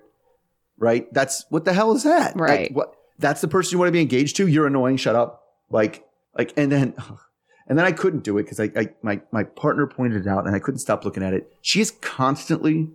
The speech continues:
Speaker 1: touching her hair.
Speaker 2: Yeah.
Speaker 1: Like,
Speaker 2: Yeah.
Speaker 1: every time she talks, you can't see me. It's just one hand on one side, the other hand on the other side. She just talks with her hands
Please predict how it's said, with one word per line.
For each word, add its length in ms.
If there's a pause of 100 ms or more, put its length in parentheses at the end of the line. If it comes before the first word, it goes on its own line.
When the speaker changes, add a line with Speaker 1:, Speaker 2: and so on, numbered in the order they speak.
Speaker 1:
touching 420
her 140
hair. 360 (200)
Speaker 2:
Yeah. 320 (680)
Speaker 1:
Like, 480
Speaker 2:
Yeah. 360 (260)
Speaker 1:
every 280
time 320
she 180
talks, 520
you 120
can't 240
see 180
me. 240 (100)
It's 140
just 160
one 220
hand 320
on 160
one 180
side, 380
the 80
other 140
hand 180
on 80
the 80
other 100
side. 240
She 80
just 200
talks 580 (260)
with 180
her 140 (220)
hands 520